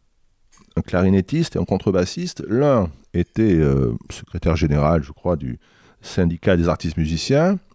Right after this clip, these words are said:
principal, et l'autre était le secrétaire général de l'autre, euh, syndicat. Et eux, ils ont voulu absolument qu'on perdure avec ce système qui, qui faisait que,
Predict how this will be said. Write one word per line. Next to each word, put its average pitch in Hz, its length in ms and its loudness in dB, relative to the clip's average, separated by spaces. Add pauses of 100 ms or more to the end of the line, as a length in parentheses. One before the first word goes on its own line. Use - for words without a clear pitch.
(360)
principal, 78 760 -2
et 90 120 0
l'autre 139 320 2
était 113 220 -2
le 92 80 4
secrétaire 92 420 -2
général 92 460 0
de 80 100 2
l'autre, 87 520 2
euh, 69 360 2
syndicat. 82 560 -2 (480)
Et 101 100 0
eux, 160 200 4
ils 127 160 4
ont 120 80 2
voulu 123 300 0
absolument 117 560 0
qu'on 110 180 -2
perdure 117 540 0
avec 92 200 0
ce 92 120 -4
système 131 480 -2
qui, 135 320 -2 (440)
qui 101 120 -18
faisait 123 400 -2
que, 123 500 2